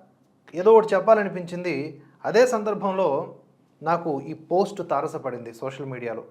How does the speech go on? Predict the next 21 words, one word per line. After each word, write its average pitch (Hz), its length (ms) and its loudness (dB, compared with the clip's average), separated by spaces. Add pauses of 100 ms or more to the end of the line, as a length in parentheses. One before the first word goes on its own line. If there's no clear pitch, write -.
(260)
ఇందులో 208 220 6
ఉన్నటువంటి 233 380 2
కొన్ని 214 220 -2
న్యూమరికల్ 208 540 0
వాల్యూస్ 190 340 0
పక్కన 170 200 -6
పెడితే, 165 600 -6
ఓవరాల్గా 214 520 6 (180)
కంటెంట్ 202 360 0
ఏదైతే 170 300 -2
ఉందో 147 480 -6 (400)
అది 139 160 -4
మాత్రం 175 520 0 (180)
నాకు 127 420 -6 (260)
అర్థవంతంగా 165 500 -2
అనిపించింది. 135 680 -10 (240)
అదొకసారి 147 420 0 (760)
చదువుతాను 180 380 2
చూడండి. 101 340 -12 (960)
"ముఖేష్ 262 360 0
అంబానీ 196 680 0